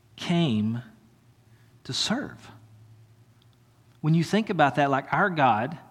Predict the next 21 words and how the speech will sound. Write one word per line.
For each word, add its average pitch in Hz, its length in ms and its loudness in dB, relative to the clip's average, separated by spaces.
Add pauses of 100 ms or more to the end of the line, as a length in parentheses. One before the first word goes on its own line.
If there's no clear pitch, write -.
(460)
who 143 100 0
is 131 140 2
eternal 160 460 2
and 120 180 -6
awesome 147 420 -2
and 131 120 -4
amazing 143 580 0 (560)
and 131 540 -2
does 151 240 4
everything, 147 540 0 (540)
to, 180 140 0
to 160 260 2
realize 156 580 6
this 139 160 -2
morning 151 260 2
that 135 120 -2
he 180 520 -2 (200)
provides 151 540 2
for 117 240 -4
us - 400 -12 (560)
daily. 151 500 -2